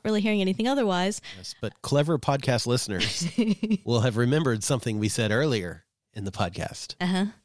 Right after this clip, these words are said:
Speaker 2: which is
Speaker 1: That there were sixteen people on, on the
Speaker 2: On a
Speaker 1: orgy
Speaker 2: bed.
Speaker 1: bed. <laughs> Yeah.
Speaker 2: And although Lawrence has steel reinforced the joints,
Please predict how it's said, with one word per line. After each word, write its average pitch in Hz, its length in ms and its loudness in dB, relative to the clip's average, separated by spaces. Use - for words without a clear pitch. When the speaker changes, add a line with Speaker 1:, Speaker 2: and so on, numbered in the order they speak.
Speaker 2:
which 117 180 -4
is 123 480 -2
Speaker 1:
That 196 160 2
there 196 160 6
were 170 240 4
sixteen 214 540 2
people 220 500 2
on, 202 420 2
on 202 320 2
the 196 340 2
Speaker 2:
On 147 80 0
a 127 40 2
Speaker 1:
orgy 117 300 -2
Speaker 2:
bed. 240 360 0
Speaker 1:
bed. 226 200 2
<laughs> - 120 0
Yeah. 175 240 4
Speaker 2:
And 143 120 6
although 165 300 4
Lawrence 180 360 0
has 190 220 0
steel 170 360 -2
reinforced 143 600 0
the 131 80 2
joints, 110 560 -2